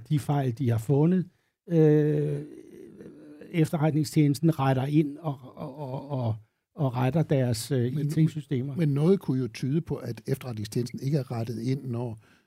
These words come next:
Speaker 2: øh, tilsynet føler pludselig trang til at udsende en pressemeddelelse, for de har udsendt utallige beretninger, som når jeg læser dem efterfølgende, godt kan læse, hvad det handler om, men egentlig, øh, var så, øh,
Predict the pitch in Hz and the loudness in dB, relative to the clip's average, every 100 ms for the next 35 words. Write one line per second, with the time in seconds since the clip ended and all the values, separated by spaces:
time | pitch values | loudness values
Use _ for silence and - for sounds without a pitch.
0 | _ 113 113 107 104 107 107 147 147 120 | _ -4 -2 0 -2 -6 -4 -2 -2 -4
1 | 110 127 113 104 139 120 - 131 - 110 | -4 -4 -4 -4 -8 -8 -6 -4 -4 -4
2 | 127 117 110 - 117 123 110 107 107 117 | -2 -2 -2 -4 -6 -6 -6 -6 -8 -8
3 | 127 113 143 156 135 - _ _ _ - | -6 -4 -4 -2 -4 -6 _ _ _ -12
4 | 120 - 175 123 120 110 117 - 135 117 | -4 0 2 2 -2 0 -2 -2 -4 -4
5 | 107 - _ _ _ - 127 123 139 127 | -6 -8 _ _ _ -4 -2 0 2 4
6 | 135 147 110 101 151 - - 123 117 98 | 2 2 -2 0 0 0 -2 -2 -2 -4
7 | 135 170 - 107 107 117 123 110 113 123 | -4 -4 -2 0 0 0 -2 -4 -2 -4
8 | 101 117 107 107 120 139 117 - _ _ | -4 -6 -6 -6 -6 -6 -10 -12 _ _
9 | _ 143 113 110 120 - 120 110 _ 135 | _ -4 -2 -2 -2 -2 -4 -4 _ -8
10 | 110 107 113 110 | -4 -4 -6 -10